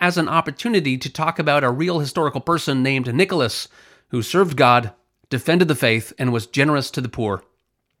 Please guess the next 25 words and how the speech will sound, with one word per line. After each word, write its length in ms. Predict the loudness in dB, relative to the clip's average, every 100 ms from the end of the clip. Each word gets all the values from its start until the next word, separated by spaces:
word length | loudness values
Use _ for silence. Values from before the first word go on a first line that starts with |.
| _ _ _ -16 0
Even 200 | 4 6
though 160 | 6
it's 160 | 4 -2 -16 0
hard 220 | 0 2
to 80 | 0
know 320 | 0 0 -2 -10 -20 -20 -4
much 360 | 4 4 4
about 260 | 2 2 2
the 80 | 0
historical 480 | -4 0 0 2 0
Saint 240 | 0 0
Nick, 220 | 0 -2
he 160 | -2 0
would 240 | 0 0
definitely 540 | 0 0 0 0 0 2
have 180 | 2
agreed 360 | 2 0 0 2
with 140 | 0
the 160 | 0 0
angel's 340 | 0 0 -2
song 400 | 0 2 2 2
in 120 | 0 0
Luke 220 | -2 -2
two 160 | -4
fourteen, 640 | -2 -4 -4 -2 0 -2